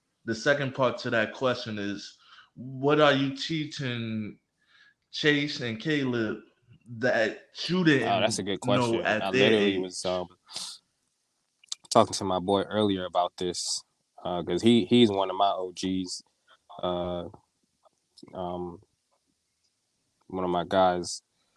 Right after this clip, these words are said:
Speaker 2: uh, from back from, well, we, we've been cool for a minute,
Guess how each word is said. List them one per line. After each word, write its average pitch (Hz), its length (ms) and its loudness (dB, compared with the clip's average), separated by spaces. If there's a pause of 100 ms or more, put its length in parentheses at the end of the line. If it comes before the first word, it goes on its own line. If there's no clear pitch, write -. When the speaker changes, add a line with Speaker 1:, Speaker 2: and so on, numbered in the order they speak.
(840)
Speaker 2:
uh, 101 120 -10
from 95 260 -8
back 95 260 0
from, 98 320 -8
well, 139 400 -2
we, 131 240 0
we've 131 120 0
been 98 120 -4
cool 101 220 0
for 92 180 -2
a - 20 -6
minute, 92 340 -6